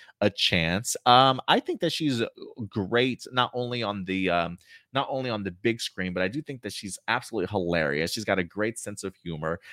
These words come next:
Uh, I think I re-, <laughs> one of the last things I thought I saw her on was, um,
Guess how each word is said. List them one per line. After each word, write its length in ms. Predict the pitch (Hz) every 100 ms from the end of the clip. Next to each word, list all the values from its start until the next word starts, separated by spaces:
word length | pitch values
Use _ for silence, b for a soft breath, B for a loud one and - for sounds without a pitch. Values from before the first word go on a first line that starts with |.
| B -
Uh, 260 | 90 87
I 100 | 85
think 220 | 117 262 190
I 80 |
re-, 200 | 131 120 -
<laughs> 140 | 120
one 220 | 156 165 202
of 60 |
the 80 | 147
last 420 | 107 107 135 -
things 220 | 123 120
I 140 | 98 95 _ -
thought 240 | 95 120 120
I 120 | 131
saw 380 | 127 - 120 135
her 220 | 143 139 -
on 360 | 131 139 135
was, 560 | 107 107 101 95 92 - _ _ _ _ _ _ _ -
um, 600 | 101 92 87 85 82